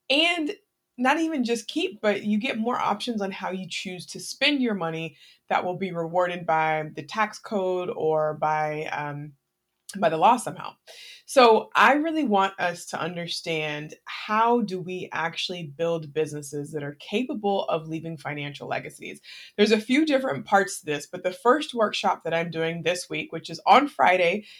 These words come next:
at eleven A M Pacific, is how to know when it's time to form your L L C. So let me back up. The three parts of forming a, a business that can leave a legacy that I'm going to talk to you about are strong legal foundation, knowing how to build your team,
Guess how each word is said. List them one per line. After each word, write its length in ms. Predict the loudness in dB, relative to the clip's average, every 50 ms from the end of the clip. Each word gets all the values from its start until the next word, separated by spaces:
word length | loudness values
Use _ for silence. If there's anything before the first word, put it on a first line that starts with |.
| -20 _ -2
at 120 | 0 0 2
eleven 340 | 4 6 6 6 6 4
A 160 | 2 4 4 4
M 180 | 2 2 -2
Pacific, 720 | -4 -6 -8 -8 -2 0 0 0 2 2 2 0 0 0 -2
is 200 | -4 -4 -4 -6
how 360 | -6 0 2 2 4 2 0
to 140 | -2 -4 -2
know 220 | 0 2 2 2
when 160 | 2 2 0
it's 180 | -2 -4 -8 -12
time 320 | -8 -6 -4 -2 -2 -2 -4
to 120 | -8 -10
form 280 | -8 -6 -4 -4 -2 -2
your 140 | -4 -2 0
L 160 | 0 0 0
L 120 | 0 -2
C. 360 | -4 -6 -6 -6 -6 -6 -8 -14 -20 -20 -20 -18 -4
So 300 | 2 4 6 6 4 2 -4 0
let 140 | 2 2 4
me 120 | 4 4
back 260 | 4 4 4 2 0 -2
up. 160 | -4 -4 -4 -6 -4
The 160 | 0 2 2
three 480 | 2 0 -4 -4 -2 0 0 0 0 -2
parts 480 | -4 0 4 4 4 4 2 -4 -6 -2 0
of 220 | 0 0 0 -2
forming 360 | -4 -2 0 0 2 2 2
a, 360 | 2 2 2 2 0 -2 -2 -2 -2
a 80 | -2 -2
business 400 | -2 -4 -4 -2 0 0 0 0
that 140 | 0 -2 -2
can 160 | -4 -6 -8
leave 160 | -8 -6 -4
a 60 | -2 -2
legacy 420 | 0 0 0 -2 -4 -4 -4 -4
that 180 | -4 -4 -4 -2
I'm 200 | -2 -2 0 0
going 160 | 0 -2 -2
to 80 | -2 0
talk 240 | 2 2 2 0 -2
to 60 | -6
you 40 | 0
about 300 | 4 6 6 6 4 0 -10 -20 -20 -18 _ 0
are 140 | 0 2 2
strong 460 | 0 0 4 6 6 6 6 4 2
legal 260 | 0 0 0 0 0
foundation, 800 | 0 -2 -2 -2 -2 -2 -2 -2 -2 -2 -4 -4 -6 -6 -6 -10 -12 -18 -20 _ _
knowing 400 | -2 4 6 8 8 8 6 4
how 220 | 2 2 2 2 2
to 140 | 2 -2 -6
build 340 | -4 -2 0 0 0 0 -2
your 140 | -4 -4 -4
team, 460 | -6 -8 -10 -8 -8 -8 -8 -10